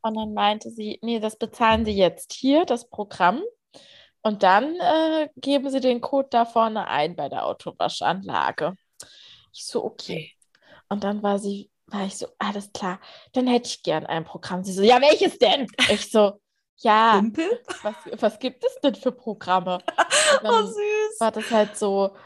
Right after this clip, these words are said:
Speaker 1: einmal irgendwie Basic, dann gab es gefühlt Wellness-Programm Nummer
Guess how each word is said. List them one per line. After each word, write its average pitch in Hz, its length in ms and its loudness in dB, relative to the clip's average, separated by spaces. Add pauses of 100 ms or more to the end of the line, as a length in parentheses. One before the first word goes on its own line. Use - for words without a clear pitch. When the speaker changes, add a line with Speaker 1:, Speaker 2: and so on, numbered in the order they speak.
Speaker 1:
einmal 214 480 0
irgendwie 196 480 -6
Basic, 233 840 -4
dann 196 160 -10
gab 190 260 -4
es 190 300 -14
gefühlt 202 520 -10
Wellness-Programm 202 760 -2
Nummer 190 340 -4